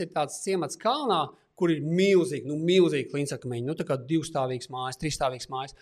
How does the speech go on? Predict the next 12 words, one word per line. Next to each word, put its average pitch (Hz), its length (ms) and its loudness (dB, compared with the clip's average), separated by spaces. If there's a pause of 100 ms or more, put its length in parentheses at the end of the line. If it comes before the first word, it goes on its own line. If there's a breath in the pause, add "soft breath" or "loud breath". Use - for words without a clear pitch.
(280 soft breath)
Viņi 196 160 4
tur 160 120 0
ir - 40 -4
sakrituši 262 560 0
hausā 294 480 4
uz - 120 -6
tā 220 160 -2
kalna 208 480 4
kaut 165 200 -8
kā 180 200 -4
tur. 170 120 -14 (500)
Un 160 140 0